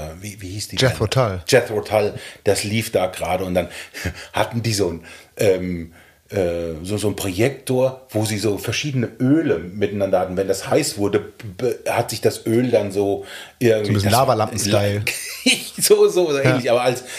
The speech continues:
Speaker 1: als, als, äh, äh, Projektion auf die Wand. Ja, aber das war so faszinierend. Und dann diese Mucke, da war ich ein paar Mal, aber auch nicht so häufig. Also das Disco gehen,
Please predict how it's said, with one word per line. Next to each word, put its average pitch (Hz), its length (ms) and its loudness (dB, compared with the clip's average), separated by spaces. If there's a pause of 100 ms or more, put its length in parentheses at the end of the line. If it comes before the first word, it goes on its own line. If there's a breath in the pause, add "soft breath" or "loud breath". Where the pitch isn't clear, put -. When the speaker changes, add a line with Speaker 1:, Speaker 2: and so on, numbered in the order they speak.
(160 loud breath)
Speaker 1:
als, 117 260 2
als, 110 380 2
äh, 131 100 2 (360)
äh, - 20 -4
Projektion 127 800 2
auf 117 200 0
die 110 160 -4
Wand. 104 280 2
Ja, 92 100 2
aber 95 240 -2
das 110 160 -4
war 120 140 4
so 139 180 2
faszinierend. 123 560 0
Und 104 100 -4
dann 120 200 2 (280 loud breath)
diese 127 280 4
Mucke, 135 400 4 (260 loud breath)
da 156 220 8
war 147 120 4
ich 139 140 -4
ein 127 80 -6
paar 131 200 0
Mal, 131 100 2
aber 127 200 2
auch - 280 0
nicht 139 340 0
so 139 300 0
häufig. 92 260 0
Also 101 180 -2
das 104 160 0
Disco 147 380 -2
gehen, 139 320 0